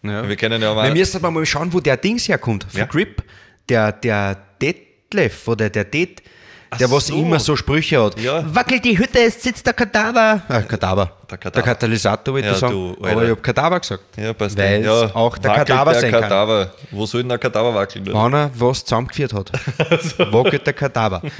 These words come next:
Speaker 1: Nein, der Det irgendwie.
Speaker 2: Ja, Müller.
Speaker 1: Ja, kann sein.
Speaker 2: Müller, ja.
Speaker 1: Kann sein.
Speaker 2: Ja.
Speaker 1: Muss man mal schauen, wo der herkommt.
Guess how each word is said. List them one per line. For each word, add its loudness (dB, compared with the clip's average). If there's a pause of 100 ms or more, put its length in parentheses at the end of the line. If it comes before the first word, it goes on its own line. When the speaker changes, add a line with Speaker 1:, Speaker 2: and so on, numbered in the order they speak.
(120)
Speaker 1:
Nein, 0
der 0
Det -4
irgendwie. -2 (300)
Speaker 2:
Ja, -2 (100)
Müller. -4 (420)
Speaker 1:
Ja, 0
kann -8
sein. -4
Speaker 2:
Müller, -6 (100)
ja. -14
Speaker 1:
Kann -4
sein. -8
Speaker 2:
Ja. -12 (200)
Speaker 1:
Muss -4
man -8
mal -8
schauen, -4
wo -8
der -6
herkommt. -8